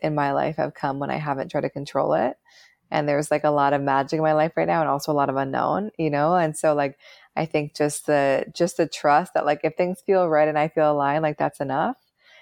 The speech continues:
And to not try to kind of, like, overly control or rationalize what's coming, to just kind of be really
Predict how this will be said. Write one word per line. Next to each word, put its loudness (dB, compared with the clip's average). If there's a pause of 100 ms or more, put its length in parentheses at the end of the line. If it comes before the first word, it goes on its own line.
(160)
And 0
to -2
not 0
try -2
to 0
kind -2
of, 0
like, -2
overly 0
control -2
or -2
rationalize -2
what's -8
coming, -6
to -6
just -10
kind -6
of -10
be -4
really -2